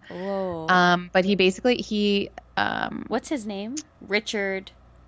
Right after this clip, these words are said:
Speaker 2: Richard Super.
Speaker 1: Oh, Countess
Speaker 2: Maybe.
Speaker 1: Super.
Speaker 2: But so sh-, he's, like, usually in L A, but he, I think he recently might have moved to New York.
Speaker 1: Okay.
Speaker 2: Um,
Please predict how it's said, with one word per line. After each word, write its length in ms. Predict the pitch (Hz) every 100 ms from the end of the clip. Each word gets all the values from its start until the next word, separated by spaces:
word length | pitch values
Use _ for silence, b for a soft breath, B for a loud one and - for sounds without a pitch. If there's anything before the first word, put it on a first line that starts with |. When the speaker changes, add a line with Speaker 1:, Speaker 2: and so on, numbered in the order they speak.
| - - 175
Speaker 2:
Richard 440 | 190 - 208 190
Super. 560 | - 202 185 170 180 -
Speaker 1:
Oh, 500 | 165 175 196 196 165 -
Countess 340 | 185 180 208
Speaker 2:
Maybe. 100 | 180 156
Speaker 1:
Super. 760 | - 170 190 - 156 - - _ _ _ _ _ _ _
Speaker 2:
But 220 | 220 220
so 380 | - 214 202 190
sh-, 280 | 190 - - -
he's, 360 | 240 302 - -
like, 160 | 403 -
usually 520 | 190 208 214 240 220 202
in 200 | - 185
L 240 | 175 170
A, 180 | 180 170
but 140 | 180 165
he, 120 | -
I 80 | 180
think 160 | 202
he 140 | 269 254
recently 640 | 185 185 175 190 - 180
might 280 | 175 170 165
have 140 | 156
moved 300 | 165 160 -
to 120 | 208
New 160 | 170 165
York. 480 | 151 160 269 - -
Speaker 1:
Okay. 340 | 220 - 180 185 -
Speaker 2:
Um, 360 | - 180 165